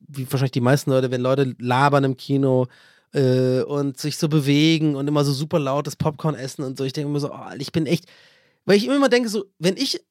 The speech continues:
s-, im, im Kino sitze oder so oder, äh, generell in solchen Situationen bin, ich bin immer super leise. Ich versuch dann leise zu sein,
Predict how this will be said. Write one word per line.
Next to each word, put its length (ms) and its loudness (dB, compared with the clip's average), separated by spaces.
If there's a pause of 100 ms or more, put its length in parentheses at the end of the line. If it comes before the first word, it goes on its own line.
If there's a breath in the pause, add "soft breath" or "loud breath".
s-, 200 -4
im, 180 4
im 260 6
Kino 240 4
sitze 320 2
oder 200 0
so 180 -6
oder, 180 2 (220)
äh, 160 -8 (100)
generell 300 6
in 60 2
solchen 200 0
Situationen 460 -2
bin, 220 -4 (160)
ich 140 -14
bin 120 -2
immer 280 2
super 320 0
leise. 400 -2
Ich 160 -6
versuch 500 4
dann 200 -2
leise 500 2
zu 140 -2
sein, 540 -4